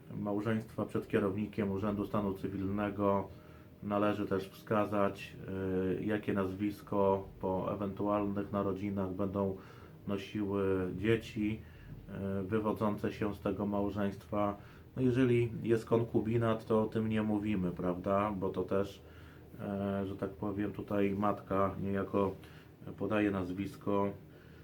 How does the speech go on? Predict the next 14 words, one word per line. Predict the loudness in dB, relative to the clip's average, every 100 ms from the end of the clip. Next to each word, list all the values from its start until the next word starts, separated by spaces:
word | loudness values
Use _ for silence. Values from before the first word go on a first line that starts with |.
| -20 -16 -10
E, | -6 -4
no, | -4 0
ale | 0 2
ojciec | 4 4 2 -2
też | -2 0
ma | -2
swoje | -2 0 0
prawa. | 2 4 4 2 -2
Jednakże | 0 2 4 2 2
to | 6 6
jest | 6
zupełnie | 4 4 4 4 4
inna | 4 4 2
gałąź. | 2 4 6 6 4 0 -6